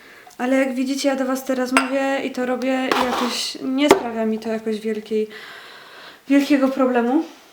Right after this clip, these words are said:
A przynajmniej nie muszę kupować ekspresu i stawiać sobie go i, wiecie, zagracać pół kuchni, bo tak to się zwykle kończy z ekspresami,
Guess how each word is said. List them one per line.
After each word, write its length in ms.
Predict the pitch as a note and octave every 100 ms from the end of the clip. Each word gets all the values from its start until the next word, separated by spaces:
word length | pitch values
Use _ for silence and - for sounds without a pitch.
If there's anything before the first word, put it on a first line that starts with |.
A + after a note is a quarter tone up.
| - - - - - - - - - - F#4 - - - _ - _ _ _ _ _ _ _ _ _ - - - - - - - - - - _ _ _ _ - - - - - - -
A 200 | C4+ C#4
przynajmniej 440 | C#4 C#4 C#4 C#4
nie 80 | C4+
muszę 220 | C4 C4
kupować 440 | - B3+ B3 C4 C4
ekspresu 640 | B3+ - B3+ B3 B3+ B3
i 360 | - A#3+ A#3 A#3+
stawiać 420 | - B3+ A#3 A#3
sobie 300 | - G#3+ A#3
go 240 | A3+ A#3 A3+
i, 100 | A3+
wiecie, 260 | A3 A3
zagracać 480 | G#3+ G#3+ A3+ A#3 A3+
pół 220 | - A3+
kuchni, 440 | A3+ A3 - A3 G#3+
bo 160 | A3
tak 220 | A3 A3+
to 140 | - A3+
się 160 | A3
zwykle 320 | G3+ G#3+ G#3+ A3
kończy 420 | A#3 F#3+ G3+ G3+
z 340 | G3 G#3 G#3
ekspresami, 600 | A3 G#3+ B3 A#3+ A3 G#3+